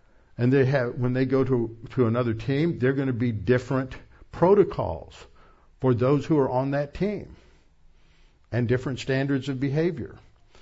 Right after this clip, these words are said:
And we change teams. The instant you trusted Christ, you took off your Gentile unbeliever jersey and you put on a church age believer jersey,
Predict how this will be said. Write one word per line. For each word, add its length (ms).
And 160
we 140
change 440
teams. 340
The 100
instant 500
you 80
trusted 500
Christ, 560
you 280
took 280
off 280
your 320
Gentile 720
unbeliever 880
jersey 560
and 220
you 120
put 320
on 420
a 360
church 400
age 500
believer 500
jersey, 600